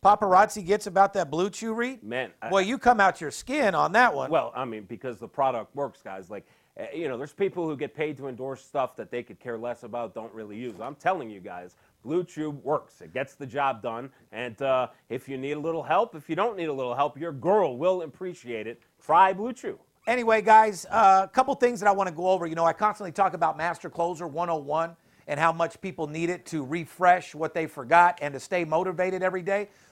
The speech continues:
Speaker 1: Well, I'll give you a reason. A guy like myself, being a master closer, one of the best in the fucking world, I forgot. Every day I usually look at a motivational statement to motivate me for the day. I look in the mirror and tell myself, "It's not a matter if I'm gonna sell today, it's how much I'm gonna sell."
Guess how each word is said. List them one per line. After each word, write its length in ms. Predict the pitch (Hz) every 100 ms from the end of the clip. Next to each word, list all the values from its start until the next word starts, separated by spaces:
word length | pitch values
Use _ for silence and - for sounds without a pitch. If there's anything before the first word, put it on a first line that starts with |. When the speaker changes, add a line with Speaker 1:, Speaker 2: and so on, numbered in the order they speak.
| -
Speaker 1:
Well, 240 | 190 196
I'll 140 | 180 220
give 180 | 220
you 140 | 269 208
a 60 |
reason. 360 | 165 214 185 - _ _ _ -
A 80 | 151
guy 160 | 185
like 180 | 220 233
myself, 540 | 240 226 196 170 185 -
being 180 | 160 160
a 40 |
master 360 | 151 160 175 208
closer, 460 | - 151 143 139
one 240 | 165 143 165
of 80 | 147
the 60 |
best 340 | 127 170 185 208
in 80 |
the 80 | 180
fucking 400 | 170 180 170 175
world, 320 | 139 120 120 - _ _ _ -
I 260 | 143 151
forgot. 540 | 151 - 190 240 302 - _ _ _ _ _ _ -
Every 260 | 180 233
day 260 | 214 233 247
I 80 | 196
usually 380 | 190 214 175 190
look 200 | 202 202
at 120 | 185
a 40 |
motivational 760 | 170 185 202 180 214 - 180 160
statement 460 | - 240 147 135 _ _ -
to 100 | 185
motivate 480 | 175 214 190 202 185
me 100 | 185
for 120 | 196
the 120 | 202
day. 320 | 175 147 151 _ _ _ _
I 80 | 151
look 240 | 156 196 202
in 80 |
the 40 | 185
mirror 220 | 190 196
and 100 | 185
tell 180 | 202 196
myself, 420 | 190 170 202 190
"It's 100 | 165
not 160 | 196 196
a 60 |
matter 320 | 180 196 175
if 180 | 170 185
I'm 80 | 180
gonna 160 | 170 147
sell 240 | 220 220
today, 240 | 170 147
it's 120 | 147 151
how 140 | 190
much 260 | 170 220 190
I'm 120 | 151
gonna 160 | 131
sell." 400 | 117 - 120 139